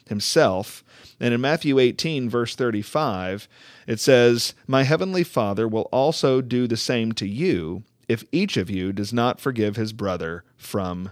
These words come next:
your heart." So this is a command to forgive, and not to forgive even superficially, but to forgive at a profound level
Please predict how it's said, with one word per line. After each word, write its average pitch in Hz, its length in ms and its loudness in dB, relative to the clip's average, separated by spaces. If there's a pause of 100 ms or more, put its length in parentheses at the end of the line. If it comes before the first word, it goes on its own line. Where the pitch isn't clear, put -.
(100)
your 90 180 -14
heart." - 440 -4 (880)
So 156 120 0
this 165 220 0
is 135 380 4 (320)
a 135 220 4
command 123 760 -2
to 113 100 -2
forgive, 104 680 0
and 131 120 -2
not 190 220 0
to 151 60 -4
forgive 123 720 0
even 120 260 -4
superficially, 95 920 -4 (320)
but 117 280 -4
to 113 80 -8
forgive 113 480 0
at 107 100 -4
a 101 60 -4
profound 113 560 2
level 98 500 -2